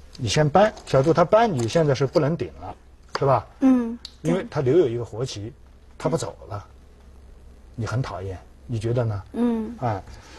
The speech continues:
Speaker 1: 所以你肯定是这个，你这个他再走这个，继续问你啊，你要尖这个他就走这个，你，你来吃吧。不好吃吧？
Speaker 2: 对，不好吃。
Speaker 1: 哎，给大家摆个示意图啊，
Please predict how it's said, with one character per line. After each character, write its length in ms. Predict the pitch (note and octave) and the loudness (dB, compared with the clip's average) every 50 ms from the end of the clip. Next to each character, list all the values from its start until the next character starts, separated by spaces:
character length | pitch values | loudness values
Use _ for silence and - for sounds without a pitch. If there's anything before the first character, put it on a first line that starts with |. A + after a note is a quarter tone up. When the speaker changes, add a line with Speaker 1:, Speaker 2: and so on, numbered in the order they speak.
| - - | -20 -10
Speaker 1:
所 160 | - - D#3+ D3 | -2 2 4 4
以 20 | |
你 120 | C#3 D#3+ | 4 4
肯 100 | - - | 2 0
定 100 | F#2+ A#2 | 0 0
是 120 | A#2+ C3+ C3 | 0 2 2
这 180 | C#3+ C3+ G#2 | 2 2 2
个， 80 | F2 E2+ - - - - - | 0 -4 -8 -6 -6 -6 -6
你 160 | - C3 B2 | -4 -4 0
这 120 | A#2 D#3+ D3+ | 2 2 2
个 60 | B2+ | 2
他 120 | - C3+ | 2 0
再 140 | D3 D#3 C#3 | 0 0 0
走 120 | A#2 G#2+ F#2+ | -2 -2 -4
这 200 | G2 B2+ A#2+ G#2+ | -4 -2 -2 -2
个， 80 | - - - - - - - - - - - - | -4 -6 -10 -18 -18 -18 -18 -20 -20 -20 -20 -10
继 120 | - - F#3+ | -4 -2 -2
续 120 | C3+ D3+ | 0 0
问 180 | D3 E3 F3+ D3 | 0 0 0 -2
你 160 | G#2+ F2 E2 | -4 -8 -12
啊， 100 | E2 - - - - - - - - - - - - - - - | -16 -18 -20 -20 -20 -20 -20 -20 -18 -16 -16 -16 -18 -16 -4 2
你 100 | B2+ C3+ | 4 4
要 80 | C#3 | 4
尖 260 | C3 - F3 F3+ F3+ | 4 4 4 4 4
这 140 | E3+ F3 D3+ | 6 4 6
个 100 | C3 B2+ | 6 4
他 120 | A2 A#2 C#3+ | 2 2 0
就 120 | C#3 B2+ | -2 -2
走 140 | - G#2 F#2+ | -2 -4 -6
这 160 | F#2+ A#2 G#2+ | -4 -4 -6
个， 100 | F#2+ F2+ E2 F#2 | -6 -6 -8 -10
你， 140 | G2+ G#2+ - - - | -10 -10 -10 -8 -6
你 100 | C3 A#2+ | -4 -2
来 140 | G#2+ A2+ C3+ | 0 0 0
吃 200 | - - - E3 | 0 -2 -2 -2
吧。 220 | C#3+ C3 G#2+ - - - - - - - - - - - - - - - - - - - - - - - - - - - - - - - - - - - _ - - - - - - - - - - | -2 -4 -6 -8 -12 -20 -20 -20 -20 -20 -20 -20 -20 -20 -20 -20 -20 -20 -20 -20 -20 -20 -20 -20 -20 -20 -20 -20 -20 -20 -20 -20 -20 -20 -20 -20 -20 -20 _ -20 -20 -20 -20 -20 -20 -20 -20 -6 -2
不 80 | - E3 | 0 0
好 140 | - F#2 - | 0 0 -4
吃 180 | - - B2 | -4 -2 -2
吧？ 240 | A2 G2 F2 - - | -2 -2 -4 -8 -2
Speaker 2:
对， 240 | - A#3 A#3 A#3 A#3+ A#3+ A#3 - - | 2 4 4 4 2 -2 -8 -10 -6
不 120 | - B3+ | -4 -4
好 160 | A3+ - - - - | -2 -4 -6 -8 -12
吃。 140 | - - - | -16 -16 -16
Speaker 1:
哎， 240 | - - - - - | -18 -18 -18 -18 -6
给 120 | - - C3 | -2 0 2
大 100 | D#3 D3 | 4 4
家 100 | C3+ C#3 | 4 2
摆 140 | - G2+ G2 | 0 -2 -4
个 60 | A2+ | -4
示 160 | - D#3+ D3 | -2 -2 -2
意 40 | A#2+ | -2
图 160 | - - G2+ | -2 -4 -4
啊， 160 | A2 G2+ F2+ | -4 -4 -6